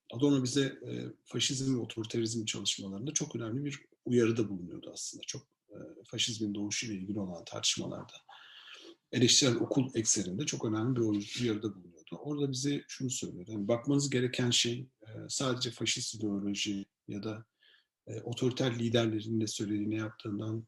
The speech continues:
çok daha öte. Aslında otoriterizmin ya da faşizmin bir hareket olarak, e, bu tür, e, kültürel, psikokültürel alanı, psikopolitik alanı nasıl, e,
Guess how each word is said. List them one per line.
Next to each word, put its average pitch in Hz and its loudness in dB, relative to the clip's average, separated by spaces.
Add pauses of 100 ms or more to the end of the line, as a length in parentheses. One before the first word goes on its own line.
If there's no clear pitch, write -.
(100)
çok - -10
daha 98 -2
öte. 127 -4 (500)
Aslında 127 6
otoriterizmin 127 4
ya 113 6
da 113 4
faşizmin 110 2
bir 123 4
hareket 117 6
olarak, 90 -2
e, 104 -6
bu 131 -2
tür, - -4
e, 107 -10 (500)
kültürel, 147 4 (240)
psikokültürel 127 4
alanı, 101 -6 (640)
psikopolitik - 2
alanı 107 -4 (240)
nasıl, 156 4 (120)
e, 139 -4